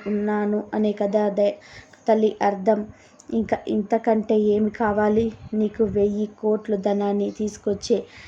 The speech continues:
మాట అనేది ఈరోజు నీతో చెప్పాను కనుక ఇకపై దేనికోసం కంగారు పడకుండా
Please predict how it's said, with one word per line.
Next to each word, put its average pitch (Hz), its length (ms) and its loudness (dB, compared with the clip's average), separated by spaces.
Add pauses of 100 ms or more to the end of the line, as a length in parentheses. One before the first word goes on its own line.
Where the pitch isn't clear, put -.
(200)
మాట 208 280 -2
అనేది 202 460 0 (440)
ఈరోజు 214 600 2
నీతో 208 300 0 (100)
చెప్పాను 208 580 0 (440)
కనుక 208 340 -2 (580)
ఇకపై 226 460 2 (520)
దేనికోసం 220 880 2
కంగారు 208 480 -2
పడకుండా 202 560 -2